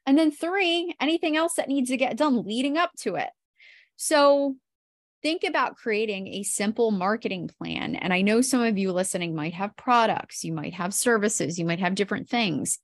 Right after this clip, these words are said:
Maybe you only have one, maybe you're just doing one-on-one coaching.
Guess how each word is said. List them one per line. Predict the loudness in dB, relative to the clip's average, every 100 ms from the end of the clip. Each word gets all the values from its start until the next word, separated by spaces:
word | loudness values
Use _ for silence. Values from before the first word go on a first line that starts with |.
| 0
Maybe | 4 4
you | 4 4
only | 4 4
have | 4 2
one, | 2 0 0 0
maybe | -2 -2
you're | -4 -2
just | 0 0 -2
doing | -4 -4
one-on-one | -4 -4 -4 -4
coaching. | 2 2 2 0 -4 -8